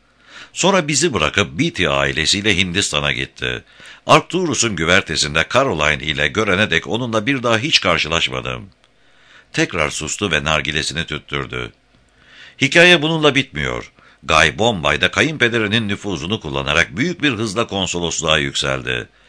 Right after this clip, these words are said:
Tom on iki yaşında kaçırılıp köle tacirlerinin eline düştüğünde beni bulup kurtarabilmek için Guy'dan yardım istedi.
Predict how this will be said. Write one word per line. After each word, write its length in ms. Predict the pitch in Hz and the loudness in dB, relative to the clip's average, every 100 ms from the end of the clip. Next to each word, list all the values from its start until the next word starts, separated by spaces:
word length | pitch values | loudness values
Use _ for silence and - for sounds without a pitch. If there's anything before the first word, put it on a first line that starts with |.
| - - - - | -20 -20 -14 0
Tom 240 | 165 175 | 0 0
on 220 | - 185 | 0 0
iki 200 | 160 - | 0 -2
yaşında 480 | 76 71 73 76 101 | 0 2 0 2 0
kaçırılıp 540 | 78 73 71 67 90 | 2 0 0 0 -2
köle 280 | - 120 143 | 0 -2 0
tacirlerinin 760 | 120 117 85 113 98 98 104 104 | 2 2 2 0 0 0 0 -2
eline 420 | 92 85 80 104 | -2 -2 -2 -2
düştüğünde 680 | 82 - 78 73 67 73 92 - | -4 -4 -4 -4 -2 -2 -2 0
beni 280 | 147 180 151 | 0 2 0
bulup 240 | 160 - | -2 -4
kurtarabilmek 720 | 135 123 120 120 104 101 110 | -8 -2 0 0 0 -2 -2
için 260 | 98 107 85 | 0 0 2
Guy'dan 360 | 82 76 85 | 2 4 2
yardım 420 | 85 76 69 71 71 | 2 2 0 -2 -4
istedi. 560 | - 67 64 62 53 | -4 -6 -6 -6 -8